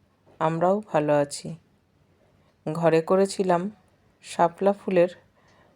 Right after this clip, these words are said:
পাপড়ি দিয়ে পাকোড়া। খেতে হয়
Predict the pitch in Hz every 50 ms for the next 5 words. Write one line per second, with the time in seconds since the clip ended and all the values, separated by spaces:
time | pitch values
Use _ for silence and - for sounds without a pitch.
0 | _ _ _ _ - 175 170 170 - - - 202 196 196 175 170 180 226 240 -
1 | _ _ - 156 151 147 - 151 143 143 147 156 - _ _ _ _ _ _ _
2 | _ _ _ _ _ _ _ _ _ _ _ _ _ _ _ _ _ _ _ _
3 | _ - - 190 180 180 - 208 202 208 202 202 190